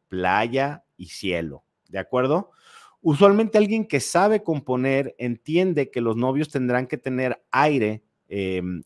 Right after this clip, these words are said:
eh, en, en, eh, en la distancia entre la cabeza de los novios y las líneas, ¿de acuerdo? Vamos a, <clears throat> déjeme ver si por aquí tengo alguna fotografía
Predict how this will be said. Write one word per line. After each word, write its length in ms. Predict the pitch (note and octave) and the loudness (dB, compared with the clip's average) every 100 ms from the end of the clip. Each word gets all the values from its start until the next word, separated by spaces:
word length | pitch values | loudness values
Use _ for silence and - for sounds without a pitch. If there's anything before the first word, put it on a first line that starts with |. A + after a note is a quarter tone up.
| - | -10
eh, 480 | F#2 F2+ F2+ F2 - | -8 -6 -6 -8 -10
en, 380 | F#2 F#2+ F#2 - | -8 -6 -8 -10
en, 420 | G2 F#2+ F#2 F2 | -8 -6 -8 -10
eh, 360 | - F#2 E2+ E2+ | -12 -12 -12 -12
en 240 | G2 G2+ G#2+ | -6 0 2
la 100 | A2 | 4
distancia 880 | A#2 - - D#3 D#3 - A2 G2 - - - _ | 2 2 6 6 6 2 2 2 -4 -20 -20 _
entre 340 | G#2+ G#2+ A2+ A2 | -6 -4 0 0
la 160 | A2 | 0
cabeza 400 | A#2 A#2 C#3 E3 | 2 2 2 2
de 100 | D#3+ | 2
los 180 | B2+ A#2+ | 2 0
novios 440 | C3 C#3 C#3 D3 C3+ | 0 0 0 -2 -2
y 40 | |
las 240 | G#2 F#2 | -2 -2
líneas, 600 | A#2 E3 D3 F#2+ - - _ _ | 0 0 0 -2 -8 -18 _ _
¿de 120 | F#2 | -10
acuerdo? 500 | F#2+ B2 B2+ F3 - _ _ _ - | -4 -2 -2 -4 -6 _ _ _ -8
Vamos 340 | A#2+ D3+ D#3 | -4 -2 2
a, 300 | C#3+ A#2+ - _ - - | 2 2 -2 _ -20 -20
<clears throat> 1120 | - D2 D2 _ _ _ _ _ _ _ - F#2 G#2+ _ | -20 -20 -20 _ _ _ _ _ _ _ -20 -18 -18 _
déjeme 260 | B2+ B2+ G#2+ | -6 -2 -2
ver 140 | A2 | -4
si 100 | - | -6
por 200 | A2 G#2+ | -6 -4
aquí 180 | G2 A#2+ | -4 -8
tengo 260 | - A2+ A2 | -8 -4 -4
alguna 380 | G#2+ G#2+ G#2+ | -4 -4 -4
fotografía 680 | G#2 - F#2 F#2 G#2+ G2+ F#2+ | -6 -4 -4 -4 -4 -4 -4